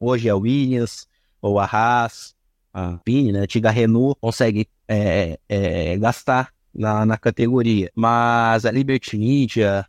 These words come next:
né, com, com o grupo da Fórmula um ali, fia, todo mundo com-, tentou, conversou e chegaram no teto de gastos, que é pra, pra poder diminuir essa diferença, né? É, então, a gente vai conseguir ver um grid um pouco mais próximo.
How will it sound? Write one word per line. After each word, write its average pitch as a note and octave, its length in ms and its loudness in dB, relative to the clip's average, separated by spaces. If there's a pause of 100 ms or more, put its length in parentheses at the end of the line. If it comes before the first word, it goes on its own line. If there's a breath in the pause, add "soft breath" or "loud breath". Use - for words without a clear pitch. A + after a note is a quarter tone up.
(140)
né, G2+ 240 0 (140)
com, F#2+ 500 0
com G#2+ 220 2
o G2+ 40 0
grupo A2+ 320 -2
da F#2+ 100 4
Fórmula G#2 420 0
um A2 280 2
ali, G#2+ 300 0
fia, G#2+ 460 0
todo A2 200 0
mundo A#2 300 2
com-, A2 200 -4 (120)
tentou, A#2+ 380 0
conversou A2+ 720 0
e D3+ 60 -6
chegaram B2 500 0
no A2+ 80 0
teto A#2+ 240 0
de A2 100 0
gastos, A2 720 -2
que B2 80 0
é B2 100 2
pra, B2+ 720 0
pra C3 120 -2
poder C3 260 0
diminuir B2 340 0
essa A#2 140 -4
diferença, A#2+ 720 -2
né? G#2 200 0 (360)
É, G2+ 420 0
então, A#2 760 0 (320)
a A#2 120 -2
gente A#2 140 -2
vai B2 80 0
conseguir B2+ 480 -2
ver C3 200 0
um B2+ 80 0
grid B2+ 260 2
um A#2+ 40 -2
pouco B2+ 300 -4
mais A2+ 560 0
próximo. C3+ 600 0